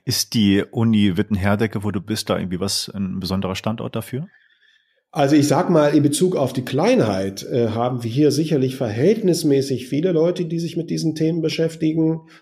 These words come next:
Speaker 2: Trotzdem, wenn man das in Absolutheit sieht, sind es, äh, noch immer, auch hier natürlich nur wenige, vielleicht eine Handvoll, äh, von Kolleginnen und Kollegen. Ähm, und ich sag jetzt mal,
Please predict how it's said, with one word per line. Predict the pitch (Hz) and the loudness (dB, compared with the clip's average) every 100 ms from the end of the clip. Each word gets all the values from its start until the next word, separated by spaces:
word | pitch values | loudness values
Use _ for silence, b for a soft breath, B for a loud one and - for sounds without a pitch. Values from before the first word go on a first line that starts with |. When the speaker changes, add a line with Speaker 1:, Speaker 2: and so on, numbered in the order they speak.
| _ | _
Speaker 2:
Trotzdem, | - 151 156 156 156 | -2 0 2 2 4
wenn | 143 | 4
man | 131 | 4
das | 127 127 | 2 0
in | 123 | -4
Absolutheit | 120 120 123 139 208 170 139 131 143 143 | -4 -2 0 0 0 -2 -4 0 0 0
sieht, | 143 147 151 - | 0 -2 -2 -4
sind | - 131 143 | 0 0 2
es, | 143 127 - | 0 -2 -8
äh, | - 131 123 | -2 0 2
noch | 123 - | 0 0
immer, | 165 170 151 139 135 135 127 | 0 2 4 2 0 -4 -4
auch | 123 - | -6 -2
hier | 135 170 | 0 2
natürlich | 147 - 131 123 | 2 0 -2 0
nur | 123 113 | -2 0
wenige, | 143 170 135 | 0 2 -2
vielleicht | - 131 123 | 0 -2 -2
eine | 107 | -2
Handvoll, | 143 175 160 170 190 B B B B _ | -2 0 0 2 2 B B B B _
äh, | 147 139 | 0 0
von | 143 147 147 | 2 0 0
Kolleginnen | 151 139 160 170 160 | 0 2 2 2 2
und | 151 135 | 0 -2
Kollegen. | 135 131 160 180 170 165 | 0 2 4 2 0 -4
Ähm, | - 139 135 135 135 135 135 - | -2 0 2 0 -2 -6 -6 -8
und | 147 143 147 147 - b b b _ | 0 0 0 -8 -16 b b b _
ich | 160 156 | -12 -4
sag | 151 160 | -2 0
jetzt | 160 - | -2 0
mal, | 147 139 139 139 139 143 | 0 2 2 2 0 -2